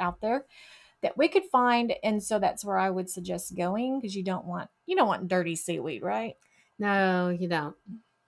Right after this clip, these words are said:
Speaker 1: And then there's another
Speaker 2: We're trying to
Speaker 1: one.
Speaker 2: get rid of heavy metals.
Speaker 1: Right.
Speaker 2: <laughs>
Speaker 1: So, so vimergy dot com sells two of these, um, powders. One is called Spirulina
Speaker 2: Uh-huh.
Speaker 1: and one is called Barley Grass Juice Powder.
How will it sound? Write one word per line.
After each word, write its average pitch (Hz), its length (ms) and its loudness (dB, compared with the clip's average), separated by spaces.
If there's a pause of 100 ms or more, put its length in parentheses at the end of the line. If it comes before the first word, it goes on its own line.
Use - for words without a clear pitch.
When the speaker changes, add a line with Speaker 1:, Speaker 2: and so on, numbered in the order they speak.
(220)
Speaker 1:
And 262 160 0
then 262 240 4
there's 240 180 -2
another 262 340 0
Speaker 2:
We're 302 160 2
trying 214 200 6
to 185 40 2
Speaker 1:
one. 170 40 2
Speaker 2:
get 170 140 0
rid 165 180 0
of 156 100 -2
heavy 147 220 -6
metals. 139 420 -12 (480)
Speaker 1:
Right. 190 340 -4 (300)
Speaker 2:
<laughs> - 160 -2
Speaker 1:
So, 247 400 6 (800)
so 254 280 6
vimergy 285 540 2
dot 277 240 6
com 214 500 4
sells 190 680 4 (180)
two 247 240 -2
of 247 100 2
these, 220 560 -2 (180)
um, 196 180 -2
powders. 190 440 2
One 196 240 0
is 240 140 -4
called 247 220 2
Spirulina 240 680 0 (320)
Speaker 2:
Uh-huh. 226 280 -2 (300)
Speaker 1:
and 202 160 -4
one 202 140 -2
is 220 160 -4
called 196 260 -6
Barley 196 260 0
Grass 190 280 -2
Juice 214 240 -8
Powder. - 380 -4